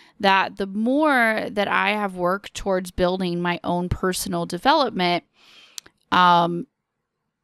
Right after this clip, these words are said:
and worked on trying to become a better version of myself, I also have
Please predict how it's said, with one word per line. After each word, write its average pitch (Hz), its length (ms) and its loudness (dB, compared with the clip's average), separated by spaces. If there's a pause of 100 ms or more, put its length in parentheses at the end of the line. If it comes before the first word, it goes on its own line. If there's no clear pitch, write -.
(920)
and 185 200 0
worked 180 340 2
on 180 280 4
trying 208 360 0
to 202 100 -10
become 190 340 -6
a 185 40 -6
better 180 240 2
version 175 320 -2
of 170 80 -2
myself, 185 840 0
I 180 300 0
also 180 400 -2
have 165 560 0